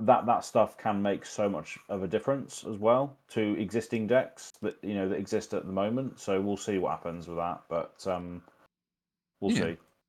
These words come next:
Speaker 2: Yeah, yeah.
Speaker 1: Yeah.
Speaker 2: Um, well,
Speaker 1: Good stuff.
Speaker 2: with,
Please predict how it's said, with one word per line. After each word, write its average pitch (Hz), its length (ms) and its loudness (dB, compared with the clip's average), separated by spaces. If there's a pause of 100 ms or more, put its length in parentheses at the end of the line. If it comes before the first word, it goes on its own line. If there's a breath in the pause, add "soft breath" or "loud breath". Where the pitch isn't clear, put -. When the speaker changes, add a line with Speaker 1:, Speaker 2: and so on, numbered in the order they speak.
(140)
Speaker 2:
Yeah, 320 180 -4
yeah. 120 200 6
Speaker 1:
Yeah. 85 160 -2 (840)
Speaker 2:
Um, 143 540 8 (300)
well, 131 600 8
Speaker 1:
Good 196 100 6
stuff. 139 120 -4
Speaker 2:
with, - 80 -2